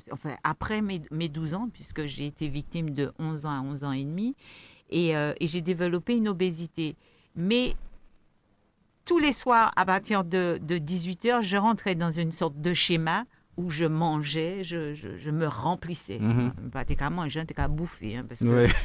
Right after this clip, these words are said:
Speaker 1: à ce stade-là, c'est pas t'es mangé encore. Et donc, ça a été un schéma comme ça, jusqu'à ce qu'un jour, euh, mon enfant me dise, « Maman, qu'est-ce qu'on mange ce soir ? »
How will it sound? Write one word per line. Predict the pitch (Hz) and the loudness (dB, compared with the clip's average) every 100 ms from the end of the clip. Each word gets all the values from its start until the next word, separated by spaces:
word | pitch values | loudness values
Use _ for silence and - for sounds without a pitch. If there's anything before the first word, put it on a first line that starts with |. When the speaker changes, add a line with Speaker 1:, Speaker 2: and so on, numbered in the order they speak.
| - | -2
Speaker 1:
à | - 160 | -2 -2
ce | - | -2
stade-là, | 156 - 165 143 160 160 | -2 0 0 2 2 2
c'est | - | 0
pas | - 143 | -2 -4
t'es | - 147 | -2 0
mangé | 143 139 131 143 135 | 2 2 0 -2 -2
encore. | 139 - 226 302 - - - - | -2 -2 -2 -4 -8 -20 -20 0
Et | 190 | 2
donc, | 180 247 269 | 4 4 4
ça | 226 233 | 2 2
a | 214 | 2
été | 196 240 | 4 2
un | 208 | 2
schéma | - 214 180 170 202 | 2 2 2 2 0
comme | 196 165 | -2 -2
ça, | - 180 202 - - - | 0 0 -2 -6 -20 -12
jusqu'à | 160 208 - 185 | -6 0 2 2
ce | - | 2
qu'un | 196 170 | 0 0
jour, | 151 202 247 254 - | 0 0 0 -2 -2
euh, | 165 156 147 - - - | 0 0 -2 -6 -8 -10
mon | - 160 160 156 | -6 -4 -2 -2
enfant | 156 - 180 | -2 -2 -2
me | 165 | -2
dise, « | 156 175 | -4 -4
Maman, | 165 156 175 | -2 0 -2
qu'est-ce | 180 175 | -4 -6
qu'on | - 170 | -4 -2
mange | 165 165 | -2 -4
ce | - | -6
soir ? » | 170 - 143 | -8 -8 -12